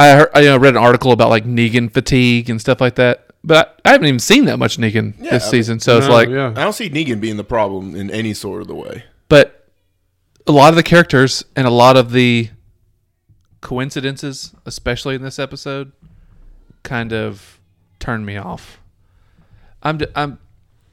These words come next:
Speaker 1: I'm, like, at my last strand of give a damn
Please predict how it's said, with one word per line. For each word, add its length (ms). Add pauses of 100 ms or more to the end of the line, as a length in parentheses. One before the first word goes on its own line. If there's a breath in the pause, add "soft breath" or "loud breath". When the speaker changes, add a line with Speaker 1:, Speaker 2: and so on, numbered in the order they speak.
(880)
Speaker 1:
I'm, 120
like, 160
at 120
my 120
last 640 (500)
strand 480
of 140
give 160
a 40
damn 400